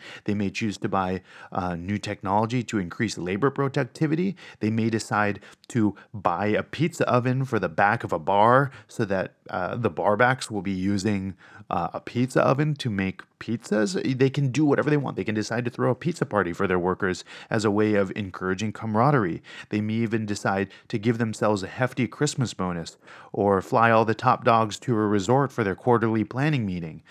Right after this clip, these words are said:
Whatever they decide to do with a surplus is exactly their choice because that is their role. Employees, on the other hand, have a different role. Workers apply their mental and physical labor to the materials and to the tools and to the technology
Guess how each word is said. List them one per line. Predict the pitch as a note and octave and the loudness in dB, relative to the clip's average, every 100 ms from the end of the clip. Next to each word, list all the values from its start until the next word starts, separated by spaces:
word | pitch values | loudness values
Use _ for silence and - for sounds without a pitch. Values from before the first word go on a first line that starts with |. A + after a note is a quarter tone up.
| - - | -20 -4
Whatever | - B2 C3+ | 2 2 4
they | F3 F3 | 4 4
decide | D#3+ D3+ C#3 C3+ | 4 2 0 -2
to | |
do | B2+ C3 C#3 | 0 2 2
with | A#2 G#2+ - | 2 0 0
a | - | -12
surplus | - - G3 G3+ A2 G2+ | -10 0 0 2 -2 -2
is | B2 G#2+ | -4 -4
exactly | F#2+ G2 B2 - A#2 | -4 0 0 2 0
their | A2 | 0
choice | G#2+ - A2+ C3 | 0 -2 -2 -4
because | - - G2 E2+ | -8 -6 -6 -2
that | G2+ A#2 | -2 0
is | G#2+ G2+ | -4 -2
their | G2+ | -2
role. | G2 A2 F#2+ G2 - - - | 0 0 -2 -6 -16 -20 -10
Employees, | G2+ F#2+ A#2+ D#3+ E3 A#2 | -10 -6 0 4 6 4
on | A2 | 0
the | G2+ | 0
other | G2+ G2 | 0 -2
hand, | A#2+ C#3 | -2 -4
have | A#2+ B2+ | -4 -2
a | C#3 | -2
different | C3+ D#3+ D#3+ A#2+ | 0 -2 0 -4
role. | F#2 F#2+ D#2+ - - - - - | -4 -10 -10 -14 -18 -20 -20 -6
Workers | A2 C3 C#3+ D3+ C3 | 0 2 2 0 -2
apply | - A#2+ A#2 | -4 2 2
their | A2+ F#2 | 2 -2
mental | F#2 A#2 C3 D#3+ F3+ | -2 -4 0 -2 -2
and | G2+ F2+ | -8 -6
physical | - A#2+ C#3+ C#3 | -4 -2 0 0
labor | A#2 G2+ G#2 A#2+ | 0 0 -2 -4
to | A2+ | -4
the | G2 | -6
materials | F2+ - C#3 D3 D3+ D3+ | -8 -4 0 2 2 0
and | - G2 | -4 -8
to | - | -8
the | D#2+ | -12
tools | - C3 C3+ C#3+ B2 | -4 0 2 0 -2
and | G2 | -8
to | G#2 | -8
the | F#2 | -8
technology | - D3 C#3+ B2+ B2 A#2+ A#2+ | -2 -4 -2 -2 0 -2 -4